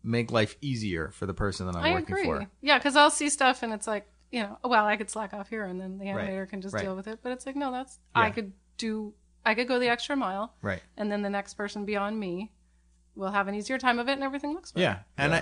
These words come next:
Speaker 1: I, and think about your contributions.
Speaker 2: Yeah.
Speaker 1: And are your contributions making the person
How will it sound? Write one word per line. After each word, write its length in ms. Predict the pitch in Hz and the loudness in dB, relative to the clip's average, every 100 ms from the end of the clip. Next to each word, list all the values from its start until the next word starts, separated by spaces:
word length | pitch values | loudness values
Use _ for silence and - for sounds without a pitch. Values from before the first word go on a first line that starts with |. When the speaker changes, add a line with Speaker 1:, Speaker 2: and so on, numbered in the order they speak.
| 135 | 2
Speaker 1:
I, 40 | |
and 140 | 147 | 0
think 340 | - - 196 196 | 0 2 4 6
about 460 | 147 139 127 - - _ _ _ _ _ _ - | 8 8 8 4 -10 _ _ _ _ _ _ -6
your 140 | 123 | -6
contributions. 1040 | - 139 131 120 120 117 107 87 113 - - | -2 -2 0 -2 -2 -2 -2 -4 -6 -8 -14
Speaker 2:
Yeah. 80 | - - _ | -20 -20 _
Speaker 1:
And 140 | 120 117 | -2 2
are 180 | 123 135 | 6 8
your 140 | 139 | 8
contributions 1000 | 135 135 123 127 113 110 - 101 98 - - _ _ _ _ _ | 4 2 0 0 -2 -2 -2 -2 -4 -6 -12 _ _ _ _ _
making 360 | 110 117 127 120 | 0 0 0 -4
the 60 | 113 | 0
person 540 | 127 113 120 113 107 | 2 2 0 -2 -2